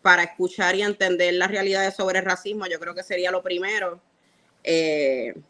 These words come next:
que no, no despachen la conversación con, "Ah, ustedes son unos changuitos y unos acomplejados, o ustedes están locos,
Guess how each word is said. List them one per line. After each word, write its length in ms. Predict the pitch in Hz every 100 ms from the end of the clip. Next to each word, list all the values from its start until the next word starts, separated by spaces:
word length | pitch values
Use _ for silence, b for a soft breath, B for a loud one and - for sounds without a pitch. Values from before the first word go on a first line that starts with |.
| _ -
que 140 | 190
no, 160 | 185 175
no 240 | 190 190
despachen 580 | 196 - 220 220 233 214
la 120 | 202
conversación 760 | 196 185 190 185 180 196 196 196
con, 280 | 190 180 180
"Ah, 100 | 190
ustedes 260 | 185 180
son 140 | 185 190
unos 160 | 185
changuitos 480 | 185 190 185 175 180
y 60 | 185
unos 140 | 175 190
acomplejados, 720 | 180 180 175 180 180 180 175 -
o 80 |
ustedes 360 | 165 - 156 170
están 300 | 175 185 180
locos, 360 | 180 180 160